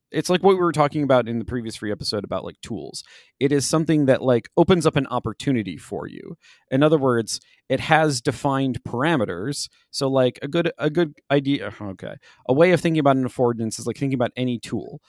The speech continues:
So, like, if you have a screwdriver, a screwdri-, like, if you could have a flat-headed screwdriver or a Phillips head screwdriver or, like, star-headed or whatever, like, so there is, there are limitations there. You can only use it in particular ways.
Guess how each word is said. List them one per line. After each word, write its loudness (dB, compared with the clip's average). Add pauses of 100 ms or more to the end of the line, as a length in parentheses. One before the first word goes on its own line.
(180)
So, 2
like, 0
if -4
you 2
have 2
a -4
screwdriver, -4 (220)
a -10
screwdri-, 2
like, -4
if -6
you -2
could -2
have 0
a -6
flat-headed 0
screwdriver -6
or -6
a -8
Phillips -4
head -6
screwdriver -6
or, -8
like, -14
star-headed -4
or -10
whatever, -6 (300)
like, -2
so 0
there 4
is, 0
there 4
are 4
limitations -2
there. -6
You -8
can -2
only 0
use -2
it -4
in -6
particular -8
ways. -2